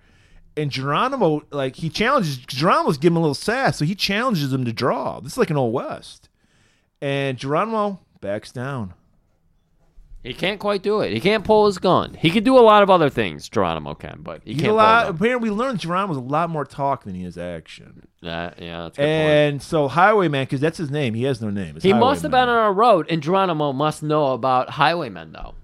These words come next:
Speaker 2: to know that he's like, "Hey, I'm fucked."
Speaker 1: So he tells him, "If you see your bo-, your boy Bo,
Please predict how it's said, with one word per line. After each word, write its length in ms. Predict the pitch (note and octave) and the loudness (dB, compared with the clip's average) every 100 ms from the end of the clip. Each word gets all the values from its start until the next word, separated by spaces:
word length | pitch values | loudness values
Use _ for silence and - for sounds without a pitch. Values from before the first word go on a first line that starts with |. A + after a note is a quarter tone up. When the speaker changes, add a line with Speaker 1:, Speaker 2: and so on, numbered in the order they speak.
| - - _ _ - | -20 -20 _ _ -2
Speaker 2:
to 160 | F#3+ | 0
know 340 | E3+ E3+ G#3 F#3+ | 2 4 4 4
that 240 | D3+ B2 | 0 -4
he's 280 | - D#3 D#3 | -8 -6 0
like, 260 | C#3+ A#2+ A2 | 0 0 -2
"Hey, 240 | B2+ F#2+ - _ - | -4 -4 -8 _ -10
I'm 160 | C#3+ D#3 _ _ - | -8 -8 _ _ -2
fucked." 480 | C#3 - _ - - _ _ | -2 -2 _ -20 -20 _ _
Speaker 1:
So 100 | A#2+ | -14
he 180 | A2 F3 | -10 -10
tells 420 | - F#3 F#3 C#3+ | 0 2 2 0
him, 80 | C3 | -6
"If 80 | A#2 | -8
you 80 | |
see 220 | E3 - F#3 | -12 -10 -4
your 140 | D#3+ | -4
bo-, 400 | A#2+ C#3+ D3 C#3+ | 0 0 0 -2
your 240 | C3+ B2+ B2 | -6 -4 -4
boy 540 | G2+ - C3+ C#3 A#2+ | -6 -2 2 2 0
Bo, 640 | F2+ A#2 C3 A#2 F2 D2+ | -4 0 2 2 -2 -14